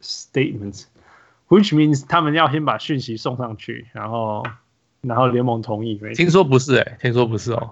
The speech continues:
Speaker 2: 听说是联盟跟他们讲，这个是你们可以用的讯息。
Speaker 1: 哦，所以反而是，反而是这样子。
Speaker 2: Yeah，因为那个谁啊，呃，我忘记是
Speaker 1: Dinwiddie？Dinwiddie 要说
Speaker 2: 不是。
Speaker 1: trillion。
Speaker 2: 不，<laughs> 不是 Dinwiddie 啦，我忘记是哪个球员，他就说，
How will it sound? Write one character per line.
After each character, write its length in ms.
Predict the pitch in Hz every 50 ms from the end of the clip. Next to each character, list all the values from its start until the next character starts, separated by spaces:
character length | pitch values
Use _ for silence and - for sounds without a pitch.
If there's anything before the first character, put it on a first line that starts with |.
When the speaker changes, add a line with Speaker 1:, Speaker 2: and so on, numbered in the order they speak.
| - _
Speaker 2:
听 180 | _ - 151 143
说 220 | 135 151 147 151
是 160 | 131 143 143
联 200 | 131 120 117 113
盟 220 | 117 117 113 110 107 104 _ _ _
跟 120 | - 120
他 120 | 113 117 113
们 160 | 110 110 104
讲， 180 | 101 101 -
这 100 | 95 -
个 140 | 113 107 104
是 100 | 95 113
你 80 | 104 98
们 140 | 92 95 95
可 80 | 101
以 60 | 98
用 120 | 95 101 104 110
的 60 | -
讯 180 | - - - -
息。 220 | - - 147 139 _ _ _ _ _ _
Speaker 1:
哦， 140 | - 139 139
所 200 | 139 - 185 170
以 40 | 156
反 320 | - - - _ 156 127 123
而 80 | 123 127
是， 240 | 127 - 156 135 135 - _ _
反 100 | - 123 117
而 80 | 117 117
是 80 | 135
这 60 | 127 120
样 240 | 127 127 110 107
子。 100 | 107 -
Speaker 2:
Yeah， 40 | 170 151
因 60 | 160
为 80 | 170
那 100 | 170 170
个 100 | 160 156
谁 320 | 139 131 - 117 107 104 104
啊， 160 | 104 98 101
呃， 680 | - 113 110 110 113 117 123 120 117 117 117 113 113 113 117 _ _ _
我 160 | - 120 113
忘 160 | 131 143 143
记 100 | 139 156
是 160 | 139 147 160 151
Speaker 1:
Dinwiddie？Dinwiddie 1300 | 143 - 139 139 147 147 156 165 180 196 208 254 285 _ _ _ _ _ _ _ - 160 156 190 208 202 180
要 180 | 170 180 180
说 140 | 139 165 170
Speaker 2:
不 60 | 175
是。 60 | - - - 165
Speaker 1:
trillion。 360 | 165 165 156 139 123 110 120 - - - _ _ - - _ - -
Speaker 2:
不， 80 | - 170
<laughs> 360 | 170 131 - - 180 165 - -
不 160 | 110 - 160
是 320 | 127 131 - - - 208 -
Dinwiddie 840 | - 135 - - 139 131 160 131 - 151 - - - - 123 - -
啦， 120 | - - - - - - - - - - -
我 140 | _ - 127
忘 140 | 139 175 415
记 120 | 403 330 240
是 140 | 185 185 - - _ _ _
哪 160 | 131 120 120
个 140 | 120 123 123
球 260 | - - 127 120 123
员， 160 | 123 117 113
他 100 | 120 135
就 140 | 139 147 151
说， 300 | 131 135 139 135 135 131